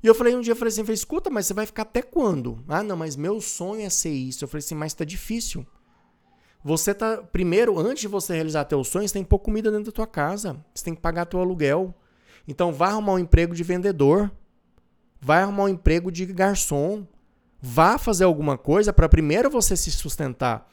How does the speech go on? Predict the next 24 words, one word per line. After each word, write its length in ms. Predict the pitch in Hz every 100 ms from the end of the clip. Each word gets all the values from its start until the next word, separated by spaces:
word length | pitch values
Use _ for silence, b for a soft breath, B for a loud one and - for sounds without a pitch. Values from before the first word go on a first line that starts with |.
| B -
você 340 | 139 143 190
se 140 | 202 240
organizar 580 | 233 214 202 156 147 127
e 60 | 139
depois 320 | 151 165 196
você 200 | 233 214
fazer 220 | 220 180
um 140 | 160
plano 480 | 135 147 143 220 226
pra 120 | 160
você 460 | 143 160 - 185 202 b -
seguir 460 | - 220 156 165
a 40 | 208
tua 220 | 226 226
ca-, 320 | 233 240 202
a 40 |
carreira 340 | 180 190 185 196
que 60 |
você 220 | 220 208 -
quer." 380 | 381 349 320 - _ _ _ _ _ _ _ _ _ _ _ _ _ _ _ _ _ _ _ -
Vai 180 | 208
ficar 280 | - 370 381
até 220 | 370 392
quando? 600 | 392 381 277 160 120 120